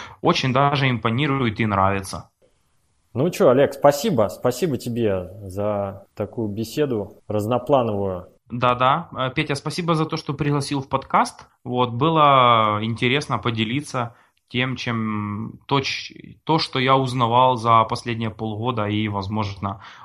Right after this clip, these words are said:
Speaker 1: э, вдохновить кого-то.
Speaker 2: Ну что, тогда до встречи в следующем выпуске.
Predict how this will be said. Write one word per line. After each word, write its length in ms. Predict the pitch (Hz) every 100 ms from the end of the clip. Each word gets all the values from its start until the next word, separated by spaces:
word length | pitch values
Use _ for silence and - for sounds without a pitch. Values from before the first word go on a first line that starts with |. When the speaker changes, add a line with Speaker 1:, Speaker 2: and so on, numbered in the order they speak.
| -
Speaker 1:
э, 280 | 107 107 101
вдохновить 540 | 101 107 110 104 101
кого-то. 440 | - 98 95 - - _ _ _ _ _ _ _ _ _ _ _
Speaker 2:
Ну 220 | 98 117 151
что, 540 | - 143 92 - -
тогда 720 | - 110 127 151 165 170 165 _ _ _ _
до 160 | 101 113
встречи 440 | - 143 160 160
в 40 | -
следующем 460 | 147 151 147 147
выпуске. 540 | 156 202 156 - 92